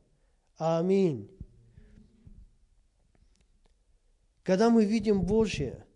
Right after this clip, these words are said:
мы умираем для земного, чтобы жить для небесного.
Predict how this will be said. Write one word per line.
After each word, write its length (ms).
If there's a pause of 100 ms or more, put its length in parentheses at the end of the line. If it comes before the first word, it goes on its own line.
(300)
мы 160
умираем 500
для 180
земного, 640
чтобы 420
жить 220
для 160
небесного. 680